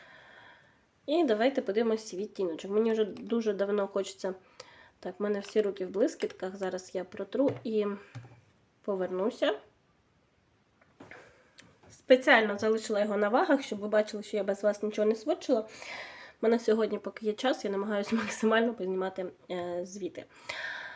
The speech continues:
Е, тож, давайте його просводчимо. Так, він тут ніяк не зафольгований.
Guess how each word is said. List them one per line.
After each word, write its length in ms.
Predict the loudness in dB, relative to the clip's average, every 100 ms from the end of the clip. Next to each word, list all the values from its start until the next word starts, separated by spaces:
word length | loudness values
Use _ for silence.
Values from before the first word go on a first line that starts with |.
| -18 _ _ -8
Е, 600 | -4 -2 -2 -4 -4 -6 0
тож, 220 | 2 4
давайте 360 | 2 0 0 -4
його 200 | -6 -8
просводчимо. 1300 | 0 0 0 -8 0 0 0 -4 0 4 4 4 0 -14 _ _ _ _ _ _ _
Так, 240 | -4 -2 2
він 140 | 2
тут 160 | 2 0
ніяк 360 | 2 0 0
не 180 | 2 2
зафольгований. 1040 | 2 -2 0 -4 -2 0 2 4 6 6